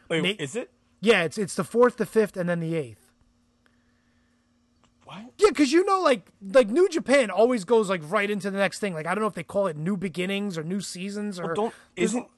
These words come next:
Speaker 1: isn't after Wrestle Kingdom, isn't it, like, the Dash or something like that? Like, isn't there, like, a
Speaker 2: Yes,
Speaker 1: New
Speaker 2: New
Speaker 1: Year's
Speaker 2: Year's
Speaker 1: Dash?
Speaker 2: Dash is right after that. You're right. You're fucking, wow, you're the, you're the New Japan expert,
Speaker 1: That's
Speaker 2: my
Speaker 1: right.
Speaker 2: friend.
Speaker 1: That's right. That's why I, that's why I go oh for six.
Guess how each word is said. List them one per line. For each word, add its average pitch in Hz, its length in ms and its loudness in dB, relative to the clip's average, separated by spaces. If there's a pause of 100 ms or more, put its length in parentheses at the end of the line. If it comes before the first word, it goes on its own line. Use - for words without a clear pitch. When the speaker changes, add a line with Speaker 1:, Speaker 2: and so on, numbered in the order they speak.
Speaker 1:
isn't 190 280 -2
after 208 180 -2
Wrestle 175 280 -4
Kingdom, 202 340 -6
isn't 160 180 -4
it, 175 100 -6
like, 156 220 -8
the 131 80 -8
Dash 127 560 -4
or 160 80 -6
something 175 340 -6
like 175 180 -6
that? 180 280 -4 (380)
Like, 135 160 -16
isn't 175 320 -10
there, 175 80 -4
like, 247 100 6
a - 20 6
Speaker 2:
Yes, 147 260 0
Speaker 1:
New 147 80 -4
Speaker 2:
New 240 100 2
Speaker 1:
Year's 285 80 2
Speaker 2:
Year's 269 160 0
Speaker 1:
Dash? 139 80 -4
Speaker 2:
Dash 254 340 2
is 170 140 -10
right 196 160 0
after 180 320 2
that. 147 260 -4
You're 175 140 -2
right. 196 340 4 (420)
You're 226 180 -6
fucking, 208 500 -8
wow, 180 220 2
you're 190 200 -4
the, 202 220 -8 (260)
you're 330 180 6
the 392 120 4
New 285 160 4
Japan 214 340 0
expert, 185 300 -2
Speaker 1:
That's 131 160 0
Speaker 2:
my 139 80 2
Speaker 1:
right. 123 100 0
Speaker 2:
friend. 143 300 -10 (180)
Speaker 1:
That's 143 160 -12
right. 113 240 0
That's 147 180 -2
why 170 220 -2 (240)
I, 143 160 -8
that's 160 140 -2
why 156 140 2
I - 20 -2
go 143 180 2
oh 151 140 -2
for 147 120 -6
six. - 600 -8